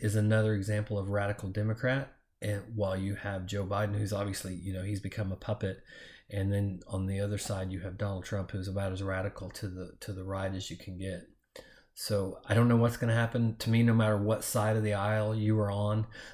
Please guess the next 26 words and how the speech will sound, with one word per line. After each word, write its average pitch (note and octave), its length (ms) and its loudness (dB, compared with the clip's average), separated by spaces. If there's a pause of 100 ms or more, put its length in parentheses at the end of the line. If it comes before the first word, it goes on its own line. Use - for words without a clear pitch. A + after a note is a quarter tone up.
(100)
the F#2+ 80 -2
radical G#2 540 4
left G2+ 340 -2 (120)
or, G#2 380 0
and G#2+ 220 6
the G#2 60 4
radical G2+ 420 0
right F#2+ 240 0
are F#2 80 -4
causing F#2+ 480 -2
major G2 380 -2
damage F#2+ 480 -4
to G2+ 120 -6
our F#2+ 120 -2
standing F#2+ 400 -4
in F2+ 80 -4
the F2 100 -6
world. F2+ 400 -6 (680)
Um, F#2+ 380 -4 (720)
it's - 140 -2
unfortunate. A#2+ 680 4 (100)
Hopefully A#2 420 0
we A2+ 140 4
can A2+ 180 2
get A2+ 300 2
righted. A2+ 400 4